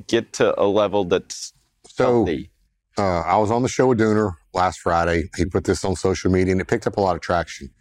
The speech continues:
Speaker 2: <clears throat> But on there, I only did the year twenty twenty-one versus twenty twenty-three. And it was basically showed around six years to, for this cycle to be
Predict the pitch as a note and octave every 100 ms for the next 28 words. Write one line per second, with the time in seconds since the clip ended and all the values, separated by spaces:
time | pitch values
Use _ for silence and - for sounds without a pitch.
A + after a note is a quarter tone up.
0 | _ _ _ _ _ _ - E3+ C#3 C#3+
1 | E3+ E3 B2+ A2+ C#3 A#2 F#2 G2 G#2 F#2+
2 | - G#2 F2+ - F#2+ F2+ F#2+ F#2+ F2 E2+
3 | F2 - F#2 F2+ D2+ F2 D#2 D2 F2 D#2+
4 | D2+ - G#2 G#2 F#2 F#2+ - - _ _
5 | _ _ _ E2+ G2 - F#2 F2 F#2+ F#2
6 | F2+ F2+ G#2 F2+ - F#2+ - F2+ D#2+ -
7 | D#2 - _ _ _ _ _ - G#2 G2
8 | - G#2 E2+ F2 E2 D#2+